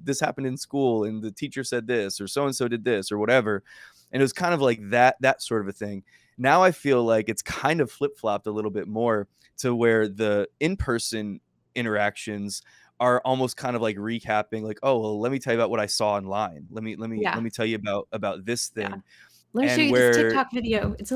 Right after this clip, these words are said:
Speaker 1: Yeah,
Speaker 2: hilarious."
Speaker 1: exactly, 'cause you're
Speaker 2: Mm-hmm.
Speaker 1: looking for that next thing to kind of one up somebody else, to kind of get
Speaker 2: Mm.
Speaker 1: that thing of, I don't know, there, there could be something for some people of, like, you know, you wanna be in the know and what's going on and, like, the latest trends and the latest videos and this and that.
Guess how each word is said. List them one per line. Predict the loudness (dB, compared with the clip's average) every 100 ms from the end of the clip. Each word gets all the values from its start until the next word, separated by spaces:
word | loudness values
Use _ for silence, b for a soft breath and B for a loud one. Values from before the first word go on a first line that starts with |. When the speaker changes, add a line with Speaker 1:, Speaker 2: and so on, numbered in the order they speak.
| -2 -2 -2 4
Speaker 1:
Yeah, | 6 6
Speaker 2:
hilarious." |
Speaker 1:
exactly, | 6 2 0 -2 -2 -2 0
'cause | -2 0
you're | 2 4
Speaker 2:
Mm-hmm. |
Speaker 1:
looking | 4 2 -2
for | -2 0
that | 0
next | 2 -2 -2 -8 -4
thing | 0 0 -2
to | -6
kind | -6 -4
of | -4
one | -4 -2 -2
up | -2
somebody | -6 -4 -2 -2 2
else, | 4 2 0
to | -8
kind | -10 -6 -6
of | -6
get | -4 -4
Speaker 2:
Mm. | -2
Speaker 1:
that | -2 -2 -6 b b b
thing | -2 0
of, | 0 -2 -4
I |
don't | 0
know, | 4 6
there, | 4 0
there | 0 0
could | 0 -2
be | -2
something | -2 -4 -4 -6
for | -6
some | -6 -6
people | -6 -2 -2
of, | 0
like, | 0 -2 -4 _ b b
you |
know, | -2
you | 0
wanna | 2 2 0
be | -2 -2
in | -2
the | -2
know | 2 4 4 2
and | 0
what's | -6 -8
going | -10 -8 -2
on | 0 2 2 0
and, | -4
like, | -6 -6
the | -4
latest | -4 -4 -6 -10
trends | -8 -4 -4 -6
and | -6
the | -4
latest | -4 -6 -8
videos | -4 -2 2 2 0
and | -2 -4
this | -4 -6
and | -4
that. | -2 -2